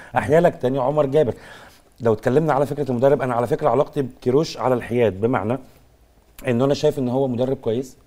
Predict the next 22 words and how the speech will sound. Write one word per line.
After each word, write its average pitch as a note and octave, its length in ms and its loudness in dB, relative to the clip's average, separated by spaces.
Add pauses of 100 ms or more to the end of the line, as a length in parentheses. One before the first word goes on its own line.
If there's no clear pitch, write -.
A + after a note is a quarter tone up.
ليه B2 180 -4
سي C3+ 240 -6
في B2+ 140 -2
كويس، B2+ 420 -4 (400)
وبيعمل B2 460 0
حاجات C3 240 -2
كويسة، A#2+ 460 -2
ولكن C#3+ 760 -2
بيخرف C3 560 -4
في - 60 -6
حاجات C3 460 -2 (160)
ما، A#2 520 -4
ما، A2+ 200 -4
مش A2+ 220 -8
مفهومة. A#2 400 -6 (360)
زي C#3+ 320 2
مين؟ A#2 240 0 (120)
عشان، A#2 340 -6
ومش C#3 220 -6
بقارن، A#2+ 420 0
بس A#2 220 -4
ب-، B2 300 -6